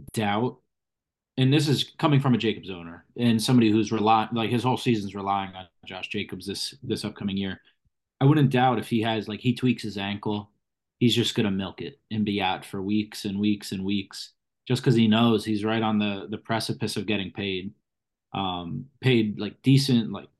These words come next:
life-changing money. So if you're a Josh Jacobs owner and he's your R B one, he's my R B two currently. I have Derrick Henry. Um, but if you have him as your crux,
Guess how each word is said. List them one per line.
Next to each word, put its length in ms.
life-changing 580
money. 320
So 500
if 120
you're 180
a 40
Josh 260
Jacobs 600
owner 180
and 80
he's 160
your 140
R 140
B 140
one, 360
he's 160
my 100
R 120
B 140
two 340
currently. 540
I 100
have 100
Derrick 260
Henry. 460
Um, 460
but 160
if 140
you 100
have 380
him 340
as 120
your 120
crux, 500